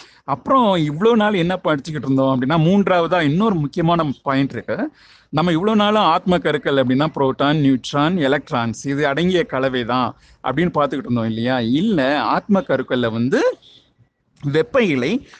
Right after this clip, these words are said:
மற்றும் காந்த இலை, அந்த ஒரு இலையும் அந்த ஆத்ம கருவான அந்த நியூட்ரான் பகுதியில ஆத்ம கருவினை சுத்தி இருக்குது. So, அதுக்கு வந்து எப்படி நம்ம காந்த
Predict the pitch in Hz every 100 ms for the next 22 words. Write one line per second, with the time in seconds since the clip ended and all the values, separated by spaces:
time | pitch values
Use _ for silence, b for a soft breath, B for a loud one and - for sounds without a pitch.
0 | B 160 165 196 175 143 143 202 240 208
1 | 156 147 139 - - 123 147 202 220 214
2 | 190 170 160 156 196 208 330 196 156 143
3 | 139 160 160 147 147 143 143 139 131 127
4 | 131 151 156 - 160 135 127 127 123 151
5 | 254 B B B 139 175 175 156 143 139
6 | 135 131 - 170 - - 180 147 147 139
7 | 131 127 - b b 247 175 160 359 -
8 | 254 220 233 180 - 208 175 143 147 170
9 | 160 151 143